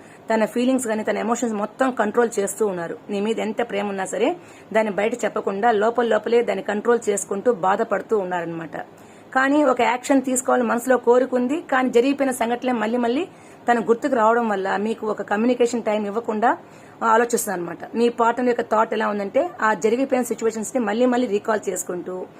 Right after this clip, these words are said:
మీతో దానికి తోడు ఒక థర్డ్ పర్సన్ పక్కన చేరి ఇలా అన్నారు, ఇలా చేశారని వాళ్ళకి చెప్పడం వల్ల మీకు అవకాశం లేకుండా చేస్తున్నారు ఇక్కడ mostly. So, because of ఇక్కడ కనిపిస్తుంది,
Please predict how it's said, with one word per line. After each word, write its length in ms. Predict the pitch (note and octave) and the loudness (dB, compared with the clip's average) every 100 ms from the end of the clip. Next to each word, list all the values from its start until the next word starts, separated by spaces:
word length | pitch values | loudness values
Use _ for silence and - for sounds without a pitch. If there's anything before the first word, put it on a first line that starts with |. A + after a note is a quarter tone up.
| - - - - | -20 -20 -6 2
మీతో 340 | B3+ C4+ C#4 | 4 6 6
దానికి 300 | C4 B3 C4+ | 4 2 4
తోడు 220 | C4+ C4 | 4 4
ఒక 180 | C#4+ A#3+ | 4 2
థర్డ్ 320 | A#3+ A#3+ B3 | 2 2 2
పర్సన్ 260 | C4 B3 B3+ | 0 0 0
పక్కన 240 | A3 G3+ A#3 G#3+ | 0 0 -2 -2
చేరి 280 | G3 F#3+ A3 - - - | -4 -4 -6 -12 -20 -2
ఇలా 160 | A3+ B3 | 2 4
అన్నారు, 480 | A3 A3+ A3 G#3+ G3+ | 2 2 2 2 0
ఇలా 200 | A3+ A#3 A3 | 0 0 0
చేశారని 360 | G#3+ A3+ G#3 | 0 0 0
వాళ్ళకి 260 | G3+ G3 G3 A3 | 0 -2 0 -2
చెప్పడం 320 | G3+ B3 A3+ | 2 0 0
వల్ల 320 | F#3+ F3+ F3+ | -2 -4 -4
మీకు 340 | F#3+ A#3 B3+ | 0 0 2
అవకాశం 440 | A#3 A#3 C4 B3+ A3 | 2 2 0 0 0
లేకుండా 420 | G#3 B3 B3+ B3 A#3+ | 0 2 2 2 0
చేస్తున్నారు 280 | F#3 - E3 | -4 -4 -8
ఇక్కడ 160 | F3 | -6
mostly. 400 | E3+ F#3 F3+ F3+ D#3 - - - - - | -6 -6 -8 -10 -12 -14 -20 -20 -14 2
So, 240 | C#4 C4 | 2 2
because 220 | C4+ C#4+ C4 | 2 2 4
of 60 | C#4 | 2
ఇక్కడ 200 | C4 A#3+ | 2 0
కనిపిస్తుంది, 720 | A#3+ A#3+ C4 B3 A#3+ B3+ F4 | 0 0 0 0 0 0 -2